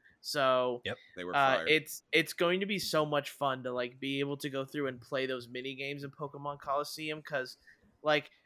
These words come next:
Speaker 1: I'll be honest, the fighting was a little bit boring. Like, what was nice is you had all the Pokemon, like, that you wanted to fight with in your, like, party. You didn't necessarily have to go and collect them like in other Pokemon games, where in Coliseum, you know, you just have 'em.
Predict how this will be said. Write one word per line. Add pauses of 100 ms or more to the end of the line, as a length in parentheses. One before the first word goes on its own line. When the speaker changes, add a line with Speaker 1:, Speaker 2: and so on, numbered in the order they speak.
(140)
Speaker 1:
I'll
be
honest,
the
fighting
was
a
little
bit
boring.
Like,
what
was
nice
is
you
had
all
the
Pokemon, (100)
like,
that
you
wanted
to
fight
with (140)
in
your,
like,
party. (220)
You
didn't
necessarily
have
to
go
and
collect
them
like
in
other
Pokemon
games, (360)
where
in
Coliseum,
you
know,
you
just
have
'em.